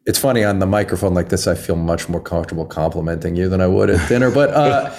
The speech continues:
<laughs> but, but, uh, but it is no, no doubt less true. Like, I remember seeing talk radio and Glenn Gary. By the way, I think mustache works really well for you on stage. You really, you really work the mustache well. But, uh,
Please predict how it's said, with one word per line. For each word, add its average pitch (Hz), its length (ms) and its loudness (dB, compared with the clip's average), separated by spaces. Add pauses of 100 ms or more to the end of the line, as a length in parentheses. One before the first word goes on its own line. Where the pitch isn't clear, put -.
(180)
<laughs> - 240 -18
but, 175 400 4
but, 185 260 4
uh, 160 720 4
but 185 160 2
it 185 80 6
is 202 200 6
no, 170 260 4
no 151 240 4
doubt 139 280 2
less 131 240 2
true. 185 240 2
Like, 135 200 2
I 156 100 2
remember 202 240 0
seeing 143 260 -4
talk 120 280 0
radio 107 520 2 (1080)
and 131 160 2
Glenn 156 180 4
Gary. 120 560 2 (180)
By 120 200 2
the 131 80 4
way, 117 100 4
I - 40 4
think 139 180 -2
mustache 117 520 0
works 92 200 -4
really 104 200 2
well 92 220 2
for 92 140 -4
you 92 180 2
on 92 100 0
stage. 92 360 0
You 101 60 4
really, 110 300 4 (200)
you 120 80 4
really 123 180 4
work 117 240 2
the 95 60 -4
mustache 104 520 0
well. 101 280 0 (240)
But, 160 320 0
uh, 151 420 2